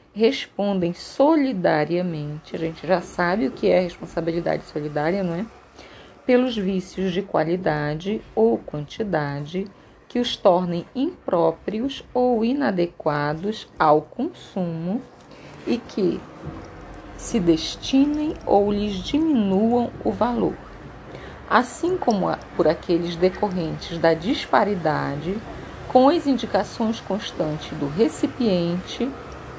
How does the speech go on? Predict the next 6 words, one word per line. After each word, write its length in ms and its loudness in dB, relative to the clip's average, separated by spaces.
da 200 6
embalagem, 1120 2
rotulagem 1300 2
ou 320 8
mensagem 1040 -2
publicitária 960 0